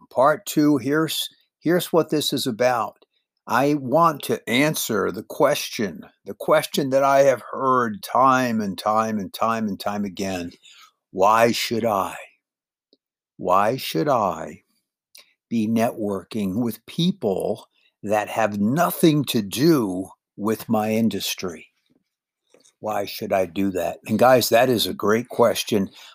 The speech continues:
I came into this business in nineteen ninety, and I was asking myself that question for ten years because it's illogical.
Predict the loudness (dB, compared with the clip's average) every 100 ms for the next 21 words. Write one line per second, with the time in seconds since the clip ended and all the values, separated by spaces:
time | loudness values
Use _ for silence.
0 | 0 2 2 2 2 2 0 -2 -2 -4
1 | -4 -4 -2 -6 -6 -6 -6 -2 -2 -2
2 | -4 -4 -2 0 -2 -2 -4 -6 -10 -14
3 | _ _ _ _ _ -16 -6 0 2 4
4 | 4 2 2 0 -2 0 4 4 4 2
5 | 2 2 0 -6 -2 -2 -2 -6 -2 0
6 | 0 -6 -8 -10 -14 _ _ _ _ _
7 | _ _ -6 -4 2 2 2 2 0 0
8 | -6 -8 -8 _ _ _ _ _ _ _
9 | _ -6 -2 4 4 4 0 -2 -2 -2
10 | -2 2 4 4 4 2 4 4 2 -2
11 | -2 -2 -2